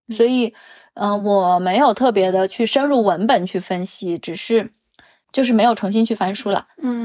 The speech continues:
Speaker 2: 嗯，只是把他现在还留在我身体里的印子分享给大家。
Speaker 1: 我觉得这样也挺好的。
Speaker 2: 嗯。
Speaker 1: 只是我觉得在录节目的时候这么分享，其实对于大家来收听的人来讲会更易于接受吧。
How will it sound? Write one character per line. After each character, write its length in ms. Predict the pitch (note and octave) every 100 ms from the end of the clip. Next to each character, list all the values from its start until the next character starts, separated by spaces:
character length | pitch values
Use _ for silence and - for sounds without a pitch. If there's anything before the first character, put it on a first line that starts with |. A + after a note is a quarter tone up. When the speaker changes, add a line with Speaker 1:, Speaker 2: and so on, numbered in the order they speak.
| A3
Speaker 2:
嗯， 380 | G#3 F#3+ E3+ F#3+
只 140 | F#3+
是 180 | G#3 A3+
把 300 | F#3 - - -
他 420 | A#3+ G#3+ A3+ A#3
现 320 | - C#4+ A#3
在 220 | C#4+ A#3
还 200 | A3 G3
留 160 | F#3+ F3+
在 200 | A3+ G#3+
我 160 | F#3+
身 180 | G3+ G#3+
体 140 | A3 G3
里 120 | F#3
的 120 | F3
印 260 | A3+ A#3 G3+
子 140 | G3
分 160 | G3+ G3+
享 180 | G#3
给 100 | F3
大 200 | D#3 -
家。 180 | - - C4+
Speaker 1:
我 60 |
觉 120 | A#3+
得 60 | B3+
这 100 | C4
样 140 | C4 A#3+
也 100 | A3
挺 260 | - G3+
好 220 | - A3+
的。 60 | -
Speaker 2:
嗯。 300 | F#3+ F3+ F3+ -
Speaker 1:
只 120 | A#3
是 120 | C4
我 140 | A#3+
觉 180 | G#3 G#3
得 200 | G#3+ A3+
在 400 | A3+ A#3+ G#3 A3 - - - -
录 180 | B3+
节 220 | A3+ G3+ F#3+
目 160 | A3
的 100 | A3+
时 160 | A3+ F#3
候 240 | G3 G3
这 140 | G3 G#3+
么 140 | G3+
分 200 | - G#3
享， 240 | A3 F#3 F3+
其 200 | G3 F#3+
实 380 | F#3+ F#3+ G3 - _ _ _ _ _
对 160 | - B3+
于 240 | G#3+ A3 A3 -
大 160 | B3+
家 240 | A#3 A#3+ B3
来 160 | A3+
收 220 | A#3+ C#4+ C#4
听 180 | E4
的 80 | C#4+
人 160 | G#3+ G3
来 140 | F#3+
讲 200 | G3+ F#3
会 220 | G3 A#3
更 340 | A3+ B3 A#3 A3
易 180 | B3+ A#3
于 420 | G3 F3+ F3+ F#3
接 300 | G3 A3+ A#3
受 260 | - C#4 G3
吧。 140 | -